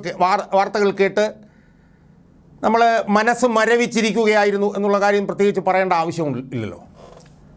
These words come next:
കേരളത്തിലെ ഭരണഘടനാ തലവനെ പോ-, കുറിച്ച് തന്നെ അഴിമതിയുമായി ബന്ധപ്പെട്ടിട്ടുള്ള അർദ്ധ ജുഡീഷ്യൽ ബോഡിയുടെ കണ്ടെത്തലുകൾ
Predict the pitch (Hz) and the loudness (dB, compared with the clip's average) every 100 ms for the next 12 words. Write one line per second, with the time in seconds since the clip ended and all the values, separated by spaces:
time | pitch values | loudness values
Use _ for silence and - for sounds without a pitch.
0 | - - - - - - - - - 214 | -20 -20 -20 -20 -20 -20 -20 -6 0 2
1 | 226 226 220 180 233 233 226 226 226 220 | 2 2 2 2 2 0 2 0 0 0
2 | 220 220 220 214 - - 175 208 - - | 2 2 0 -2 -8 -4 0 0 0 -4
3 | - - 143 208 208 208 202 226 233 - | -4 -6 0 0 2 2 2 -2 -6 -20
4 | - - - - - - - - - - | -20 -20 -20 -20 -20 -20 -20 -20 -20 -20
5 | - - - - - - - 196 233 233 | -20 -20 -20 -20 -20 -16 0 2 4 2
6 | 233 220 220 214 208 226 220 180 175 208 | 2 2 2 2 2 2 0 -2 2 4
7 | 208 180 - - - - - - 190 214 | 4 2 -4 -20 -20 -20 -20 -4 -2 2
8 | 220 214 220 170 202 208 208 208 160 185 | 2 2 2 2 2 2 4 2 0 -2
9 | 202 202 208 196 | -2 0 0 0